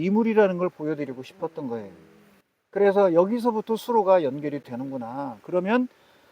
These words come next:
저 대하저수지에서 오는 물은, 대하저수지를 천구백이십 년에 시작을 해서 이십삼 년, 이십이 년 겨울에 완공을 합니다. 그래서 완공을 해서,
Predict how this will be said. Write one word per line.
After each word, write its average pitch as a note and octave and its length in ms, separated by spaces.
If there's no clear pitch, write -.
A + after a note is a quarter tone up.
저 G#3 240
대하저수지에서 G3+ 760
오는 F#3 280
물은, F3+ 320
대하저수지를 F#3 800
천구백이십 G3 560
년에 G3+ 340
시작을 D#3+ 380
해서 D#3 500
이십삼 G3 480
년, G3+ 240
이십이 F#3 360
년 G3 140
겨울에 G#3 400
완공을 D3 480
합니다. D#3 340
그래서 F#3+ 320
완공을 F#3+ 560
해서, F#3 480